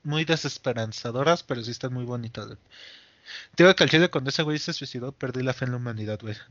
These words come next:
¿Cómo es posible que nadie lo pudo ayudar? Pero bueno. <laughs> ¿Qué otra banda puedo recomendar?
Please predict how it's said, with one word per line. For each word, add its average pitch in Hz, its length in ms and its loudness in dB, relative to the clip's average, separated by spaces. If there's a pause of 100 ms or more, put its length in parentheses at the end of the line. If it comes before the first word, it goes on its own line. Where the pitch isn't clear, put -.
(180)
¿Cómo 143 180 -4
es 143 80 -6
posible 143 340 0
que 127 120 -2
nadie 120 200 -2
lo 120 80 -4
pudo 117 220 -8
ayudar? 107 360 -8 (200)
Pero 117 160 -6
bueno. 107 180 -8 (320)
<laughs> - 0 - (2500)
¿Qué 175 420 0
otra - 180 0
banda 127 300 -2
puedo 117 360 -10
recomendar? 101 600 -16